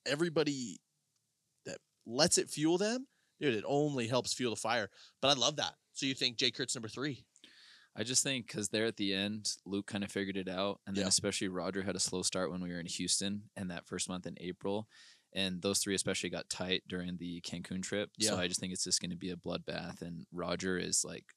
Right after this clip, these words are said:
Speaker 2: a hundred and fifty percent in now. And then me, him, and Hunter are really good friends. And we wanna be the best to ever do it, from stats to our teams to the business to then their future wealth. So we're
Speaker 1: Is it
Speaker 2: excited.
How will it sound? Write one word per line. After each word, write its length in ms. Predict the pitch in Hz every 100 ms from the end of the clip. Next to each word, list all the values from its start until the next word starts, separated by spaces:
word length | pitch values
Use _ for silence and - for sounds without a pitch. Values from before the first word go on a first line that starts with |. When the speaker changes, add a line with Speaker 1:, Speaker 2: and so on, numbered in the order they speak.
| -
Speaker 2:
a 60 |
hundred 500 | - - - 98 95
and 120 | 90 -
fifty 220 | 92 87
percent 340 | 92 - 90
in 140 | 90 92
now. 340 | 98 98 90
And 140 | 87 87
then 200 | 87 87
me, 220 | 90 92
him, 360 | 92 90 90 90
and 240 | 87 90
Hunter 400 | - 90 - 90
are 180 | 85 82
really 300 | - 87 87
good 140 | 87 -
friends. 380 | 87 87 87
And 160 | 85 92 - - - - - -
we 80 |
wanna 160 | 92 92
be 80 | 87
the 100 | 87
best 280 | 87 92 -
to 100 | 82
ever 180 | 85
do 200 | 85 85
it, 140 | 82 -
from 420 | - 85 85 82
stats 600 | - - 87 90 85 - -
to 140 | -
our 100 | 82
teams 520 | - 90 87 87 85
to 80 | -
the 60 | 85
business 520 | 87 87 87 85 -
to 60 | -
then 160 | 82 82
their 120 | 80
future 320 | 85 - 62
wealth. 320 | 62 73 -
So 400 | - 76 76 - -
we're 140 | 87
Speaker 1:
Is 60 | 226
it 40 |
Speaker 2:
excited. 300 | - 80 -